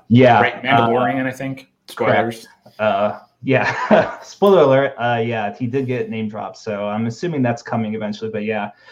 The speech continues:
Speaker 1: if, if you ever want to, like, top, like, list of, like, the top villains of, like, all time, Thrawn is up there. Just, like,
Speaker 2: Yeah.
Speaker 1: the, the perfect, like, gentleman villain,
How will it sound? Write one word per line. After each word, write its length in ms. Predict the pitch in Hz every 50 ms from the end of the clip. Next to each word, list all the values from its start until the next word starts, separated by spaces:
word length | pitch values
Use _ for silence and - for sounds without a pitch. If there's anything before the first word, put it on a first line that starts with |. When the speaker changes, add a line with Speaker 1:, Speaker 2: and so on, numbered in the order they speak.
| - _ _ -
Speaker 1:
if, 180 | - 151 151 147
if 140 | 135 127 113
you 240 | - 202 226 226 208
ever 180 | 175 175 156
want 220 | 147 147 143 143 139
to, 60 | 127
like, 340 | 123 117 110 107 107 - _
top, 520 | - - - 123 120 120 120 117 - - -
like, 320 | 120 110 110 107 98 -
list 260 | 113 120 117 113 -
of, 120 | 113 104 104
like, 280 | 107 104 101 101 - _
the 80 | -
top 360 | - - - 113 113 107 - -
villains 400 | 110 107 107 110 110 110 113 107
of, 140 | 107 104
like, 140 | 104 101 101
all 200 | - 107 107 107
time, 320 | - - 110 110 110 107 104
Thrawn 340 | _ - - 107 107 107
is 140 | 110 120 -
up 180 | 120 120 - _
there. 300 | - 92 98 110 123 127 _
Just, 220 | - 117 110 - -
like, 140 | 113 107 101
Speaker 2:
Yeah. 180 | 82 85 90 - -
Speaker 1:
the, 160 | 143 139 117
the 80 | 131 -
perfect, 460 | - - 147 151 147 147 139 127 135
like, 260 | 131 117 113 110 - _ _ _ _ _ -
gentleman 600 | 123 120 127 131 131 135 120 151 147 135 135 127
villain, 540 | 113 113 110 110 110 107 107 110 113 120